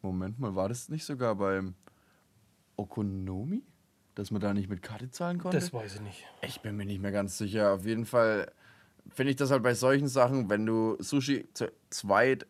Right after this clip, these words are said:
Speaker 1: oder zu dritt essen gehst, dann ist das auf jeden Fall fünfzig Euro und so. Und also,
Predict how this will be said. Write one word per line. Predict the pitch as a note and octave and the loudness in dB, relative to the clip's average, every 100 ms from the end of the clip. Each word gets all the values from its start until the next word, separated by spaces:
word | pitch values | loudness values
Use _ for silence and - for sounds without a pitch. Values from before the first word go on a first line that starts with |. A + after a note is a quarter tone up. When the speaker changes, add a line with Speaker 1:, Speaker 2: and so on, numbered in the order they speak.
| - | -8
Speaker 1:
oder | F#2+ G#2 | -6 -4
zu | A2+ | -4
dritt | G#2 A2+ | -2 -2
essen | - A#2 A#2 | 0 -2 -2
gehst, | G#2+ G2+ | -2 0
dann | G#2 | -2
ist | G2+ | -2
das | G2+ | -4
auf | G2+ F#2 | -4 -6
jeden | G2 A2 A#2 G2+ | -4 0 2 2
Fall | G#2+ F#2 | 0 -2
fünfzig | G2 F2 F#2 B1+ | -4 -8 -10 -6
Euro | E2+ F#2 F2+ | -4 -2 -4
und | F#2 | -4
so. | F2+ | -4
Und | C#2+ E2 | -4 -2
also, | G2 A2 | -2 -2